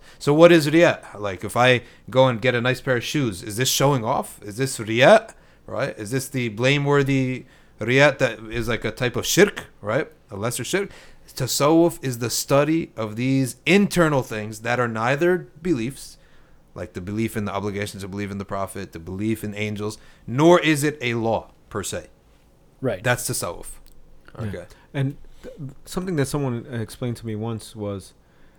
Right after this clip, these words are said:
Speaker 3: so there's two types of sunnahs, if you want, if you want, right? So there's the sunnah of your outward actions and appearances. So how you dress, how your hair is, how your beard is, how you wrap your turban, how you eat. And these are all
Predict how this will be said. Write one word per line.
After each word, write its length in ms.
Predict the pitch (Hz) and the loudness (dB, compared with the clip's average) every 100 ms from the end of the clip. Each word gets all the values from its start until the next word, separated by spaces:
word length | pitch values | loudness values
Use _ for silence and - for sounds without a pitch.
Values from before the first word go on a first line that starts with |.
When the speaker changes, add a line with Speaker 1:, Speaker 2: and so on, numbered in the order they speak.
| _ | _
Speaker 3:
so 200 | - 135 | -8 -4
there's 320 | 117 135 123 | 0 0 -2
two 400 | - - 196 190 - - | -10 -6 -4 -4 -8 -6
types 400 | - 147 139 127 | 0 0 0 -10
of 120 | 107 | -10
sunnahs, 540 | - 110 95 90 - | -8 -8 -6 -10 -12
if 180 | 104 - | -16 -12
you 60 | 101 | -12
want, 260 | 98 110 | -12 -14
if 320 | 107 90 - | -18 -18 -16
you 60 | 104 | -10
want, 200 | 95 90 | -8 -8
right? 200 | 113 104 - - - _ | -10 -10 -12 -20 -20 _
So 120 | - | -2
there's 200 | 139 151 | 0 2
the 100 | 139 | 0
sunnah 500 | - 165 156 131 131 - | -2 0 0 0 -2 -4
of 280 | 117 107 113 _ - 110 104 104 | -4 -4 -8 _ -18 -16 -14 -8
your 180 | 113 104 | -6 -2
outward 320 | 120 117 113 | -2 -2 -4
actions 340 | 107 - 98 | -6 -8 -12
and 80 | 101 | -12
appearances. 540 | 90 101 95 90 92 - | -10 -10 -10 -12 -18 -18
So 240 | - 104 | -8 -4
how 200 | 101 110 | -2 -2
you 140 | 107 | -2
dress, 400 | 95 117 104 - | -4 -4 -4 -8
how 140 | - 101 | -8 -8
your 140 | 98 | -6
hair 240 | 104 110 104 | -4 -2 -2
is, 120 | 95 | -4
how 80 | 98 | -8
your 140 | 95 | -8
beard 320 | 92 107 107 | -6 -4 -2
is, 260 | 98 95 - _ - _ _ | -4 -8 -14 _ -20 _ _
how 120 | 110 | -4
you 140 | 107 101 | -2 0
wrap 240 | 107 101 | -4 -4
your 100 | 98 | -10
turban, 500 | - 107 95 98 92 _ - - _ | -6 -4 -4 -8 -12 _ -20 -20 _
how 140 | - | -4
you 180 | 113 110 - | -2 -2 -6
eat. 240 | 120 110 _ - - _ - | -8 -8 _ -20 -20 _ -4
And 120 | 131 | 2
these 120 | 160 | 4
are 100 | 156 | 4
all 400 | 143 139 139 - | 4 2 2 -6